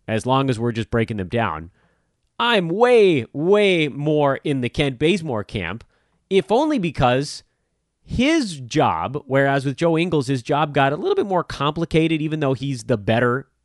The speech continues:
by a, a lot, better player between those two guys. The difference that I saw on the Bays front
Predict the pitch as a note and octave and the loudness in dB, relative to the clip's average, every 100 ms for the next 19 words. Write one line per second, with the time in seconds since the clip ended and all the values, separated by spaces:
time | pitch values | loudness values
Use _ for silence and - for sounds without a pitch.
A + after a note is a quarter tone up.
0 | - F2 E2+ E2 E2 E2 E2+ E2+ A2+ G#2+ | -16 -8 -6 -6 -12 -10 -8 0 2 2
1 | F2 - _ _ _ _ C3 D3 B2 - | 0 -6 _ _ _ _ 0 0 0 -4
2 | A#2 A#2+ B2 C#3 C#3 A2+ - C#3 D3 D3 | -2 0 0 -4 -4 -8 -4 -2 0 0
3 | C#3+ - D#3+ D3 C3 C#3+ - - _ _ | -2 -2 -2 2 2 2 -4 -12 _ _
4 | _ _ _ _ _ _ - C#3 G#3 - | _ _ _ _ _ _ -2 0 0 0
5 | C#4+ - E3 E3+ F#3+ - E3+ D#3 B2+ C3 | -4 -4 -4 -2 -2 -2 2 2 2 -2
6 | A#2+ G2 F3 A3+ F3 - G2+ F2 | -4 0 2 2 0 -6 -6 -6